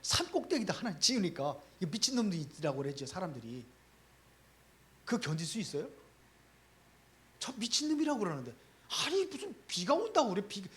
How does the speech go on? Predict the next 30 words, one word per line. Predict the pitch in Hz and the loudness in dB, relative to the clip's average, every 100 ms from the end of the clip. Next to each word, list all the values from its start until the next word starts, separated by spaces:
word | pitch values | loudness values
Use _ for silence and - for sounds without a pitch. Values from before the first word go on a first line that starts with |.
| - | -2
비는 | - 277 214 | -2 0 -2
뭐, | 175 - | -4 -4
하늘 | - 453 - | -6 -6 -4
비 | 262 | -2
한 | 220 | -2
번도 | 285 185 | -2 -2
오지 | 165 | 0
않았는데. | 175 117 160 143 131 - - - - - - - - - | 0 -2 -6 -8 -12 -14 -20 -20 -20 -20 -20 -20 -20 -12
그 | - | -2
당시에는 | 190 202 180 185 - - | 4 4 4 -4 -8 0
땅에서 | 254 240 208 202 | 2 2 0 -2
안개가 | - 156 165 175 170 | -2 -2 -2 0 0
올라와서 | 156 143 139 135 190 | 0 0 -2 -2 -6
지면을 | - 143 160 160 | -6 -6 -6 -8
적셨다고 | 127 143 127 | -10 -10 -10
그랬어요. | 110 - - - - | -10 -14 -20 -20 -12
비가 | 156 170 - | -10 -8 -10
안 | |
왔어요. | 107 - 143 139 - - - - - - - - - | -14 -16 -16 -18 -20 -20 -20 -20 -20 -20 -20 -20 -12
근데 | - 196 | -4 -2
배를 | 143 190 233 | 2 2 2
만들려면 | 202 180 165 143 | -2 -4 -6 -6
배, | - 170 - | -4 -4 -2
바닷가에도 | 190 208 - 190 | 0 0 0 -2
만들고 | 160 135 123 147 | -2 -4 -2 4
왜 | 240 | 4
산 | - 302 | 4 -4
꼭대기도 | 269 233 175 | -6 -8 -8
만들어? | 117 98 - - - - - - - - - - - - - - - - - - - - - - - - - | -8 -12 -20 -20 -20 -20 -20 -20 -20 -20 -20 -20 -20 -20 -20 -20 -20 -20 -20 -20 -20 -20 -20 -20 -20 -20 -6
근데 | - 196 180 | -2 -2 -4